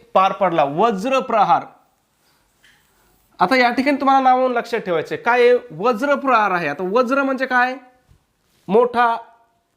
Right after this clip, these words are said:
स्ट्रॉंग, आघात, त्याला आपण काय म्हणतो? वज्र म्हणतो, ठीक आहे. मग कोणते देश स्ट्रॉंग आहे त्याच्यामध्ये बघा बरं,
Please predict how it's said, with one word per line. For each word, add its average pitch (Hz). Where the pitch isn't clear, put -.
स्ट्रॉंग, 226
आघात, 208
त्याला 214
आपण 214
काय 220
म्हणतो? 214
वज्र 214
म्हणतो, 196
ठीक 285
आहे. -
मग 220
कोणते 269
देश 277
स्ट्रॉंग 262
आहे 254
त्याच्यामध्ये 240
बघा 240
बरं, 226